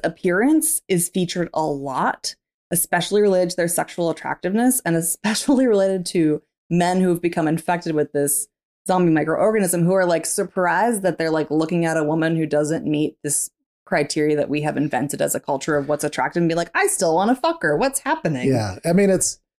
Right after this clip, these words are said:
Speaker 2: uh, you know, I'm paraphrasing, but I'm pretty sure, uh, it,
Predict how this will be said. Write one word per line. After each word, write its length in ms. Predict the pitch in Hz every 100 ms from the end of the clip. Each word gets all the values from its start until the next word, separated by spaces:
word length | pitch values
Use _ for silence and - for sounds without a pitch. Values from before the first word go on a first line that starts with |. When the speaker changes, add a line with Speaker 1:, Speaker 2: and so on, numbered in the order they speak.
| _ _ 180
Speaker 2:
uh, 40 |
you 160 | 175 175
know, 60 |
I'm 140 | 165 170
paraphrasing, 920 | - 180 196 208 196 196 185 196 175
but 100 | 156
I'm 140 | 147
pretty 240 | 139 165 156
sure, 520 | - 156 147 139 131
uh, 240 | 123 123 117
it, 120 | 131